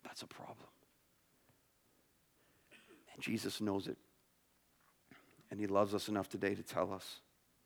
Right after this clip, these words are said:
When Jesus here, when he commands, "But seek first," uh, that means our supreme choice, our greatest pursuit. Um, to seek first is you learn where something is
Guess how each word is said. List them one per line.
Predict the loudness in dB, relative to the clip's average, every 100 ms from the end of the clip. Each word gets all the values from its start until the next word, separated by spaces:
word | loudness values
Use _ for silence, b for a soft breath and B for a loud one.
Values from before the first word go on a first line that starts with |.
| _ _ _ _ _ -20 -20 -20 -20 -20 _ _ 2
When | 6
Jesus | 10 10 10 12
here, | 12
when | 12 10
he |
commands, | 10 10 12 12 8 0 b b -8 8
"But | 8 8
seek | 4 6 12 12 12 8 -8 -10 2
first," | 10 10 10 8 6 6 -6 -14 _ b b b b b
uh, | 4
that | 6 10
means | 12 12
our | 12 10
supreme | 10 4 4 10 12 12
choice, | 8 12 12 12 10
our | 10
greatest | 10 10 12 12 12 8 2 B 0
pursuit. | 4 6 8 10 10 B B 12
Um, | 12 12 6
to | 6
seek | 10 10 10
first | 8 8 10
is | 6 6
you | 4
learn | 8 12 12 12 12
where | 10
something | 12 10 12 12
is | 12 10 6